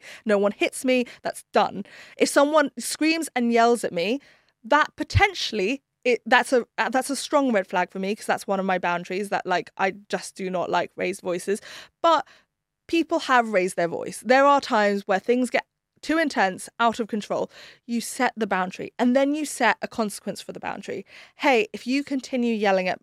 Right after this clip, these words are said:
me, then I'm going to go to the other room. You can come find me when you're ready to talk to me at a respectable tone." And that you ha-, might have to do a few times. Some people grew up in yelling households, and in some households it's normal to yell. If you've had a whole childhood of yelling and you're suddenly in a relationship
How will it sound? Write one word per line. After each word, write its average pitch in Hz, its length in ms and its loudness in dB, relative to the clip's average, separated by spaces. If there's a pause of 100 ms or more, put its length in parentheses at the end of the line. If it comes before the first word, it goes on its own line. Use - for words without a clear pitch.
(120)
me, 185 340 -4
then 202 180 -2
I'm 196 140 0
going 190 200 0
to - 60 -16
go 165 120 -4
to - 120 -8
the - 80 -8
other - 160 -4
room. 98 200 -10
You 202 100 -6
can 214 160 -6
come 220 260 -2
find 190 360 -4 (180)
me 196 200 -4
when 190 140 -4
you're 185 120 -4
ready 185 240 -2
to - 100 -12
talk - 220 -8
to - 120 -14
me 180 140 -6
at 185 140 0
a 180 80 0
respectable 175 560 -6
tone." - 320 -8 (1000)
And 254 220 6
that 277 160 4 (160)
you 240 160 -2
ha-, 269 260 0
might 277 220 2
have 269 160 -4
to - 100 -16
do 269 140 0
a 254 60 0
few 233 200 -6
times. 262 320 -4
Some 262 200 -4
people 285 240 -6
grew 240 260 2
up 254 160 -2
in 226 120 0
yelling 226 280 0
households, 202 560 -2
and 202 140 -2
in 220 80 -2
some 247 180 -2
households 220 480 -4
it's - 180 -4
normal 220 260 0
to 202 120 -12
yell. 233 200 4
If 196 140 -2
you've 226 120 -6
had 254 100 0
a 240 80 0
whole 240 220 -2
childhood 226 420 -4
of 196 140 -6
yelling 208 360 2
and 202 120 -2
you're 196 120 0
suddenly 214 300 -2
in 208 60 2
a 202 40 0
relationship 196 640 0